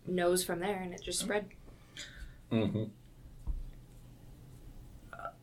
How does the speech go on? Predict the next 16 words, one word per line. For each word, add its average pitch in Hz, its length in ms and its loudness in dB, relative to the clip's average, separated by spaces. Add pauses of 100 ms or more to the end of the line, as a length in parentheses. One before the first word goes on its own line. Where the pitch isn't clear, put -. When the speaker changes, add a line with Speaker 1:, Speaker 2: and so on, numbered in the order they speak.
(300)
Speaker 2:
what 131 100 8
was 117 100 8
his 117 120 4
name? 117 180 6
Tim 131 240 10
Balm? 139 360 12 (300)
Speaker 3:
Tim 110 180 6
Balm, 110 300 4
yep. 127 220 8 (100)
Speaker 2:
Most 123 400 10
notably 117 760 10
from 110 500 6 (520)
probably 117 500 10
Speaker 3:
Mm. 101 100 -2
Speaker 2:
the 107 220 6
Almighty 110 520 4